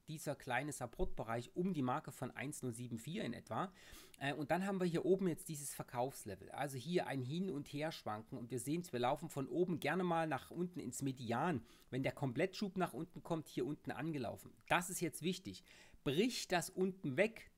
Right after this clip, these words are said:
dann haben wir hier nach unten den Weg wieder offen in den alten Kaufbereich unten rein um die eins null sieben beziehungsweise hier unten dann die eins null sechs eins. Das sind die Marker, die wir unten haben.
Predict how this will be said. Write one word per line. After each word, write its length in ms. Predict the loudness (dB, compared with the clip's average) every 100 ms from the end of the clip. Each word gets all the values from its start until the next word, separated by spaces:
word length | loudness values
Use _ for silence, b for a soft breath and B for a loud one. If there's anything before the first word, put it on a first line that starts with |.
| 4
dann 300 | 6 4 2
haben 160 | 2
wir 240 | 6 6 4
hier 340 | 0 4 4
nach 220 | 4 0
unten 380 | 0 -2 0 0
den 240 | 0 0 0
Weg 260 | -2 -2
wieder 260 | 0 2 4
offen 360 | 2 2 0 -2 B B B
in 200 | 0 4
den 140 | 4
alten 360 | 4 0 0 -2
Kaufbereich 680 | 2 4 4 0 0 0 -2
unten 300 | -4 -2 -2
rein 240 | 0 0
um 240 | 0 0
die 120 | 0 0
eins 300 | 0 0 2
null 140 | 0
sieben 380 | 0 0 0 0
beziehungsweise 640 | 0 0 0 0 -2 -2
hier 240 | -4 -2 -2
unten 300 | -2 -4 -2
dann 180 | -2 -2
die 140 | -4
eins 260 | -2 -2 -2
null 140 | -2
sechs 280 | -2 -4 -6
eins. 300 | -4 -2 -2
Das 160 | -2
sind 160 | -2 -2
die 80 | 0
Marker, 400 | 2 2 2 -4
die 160 | -2
wir 140 | -2 2
unten 400 | 2 0 -2 -2
haben. 240 | -2 -4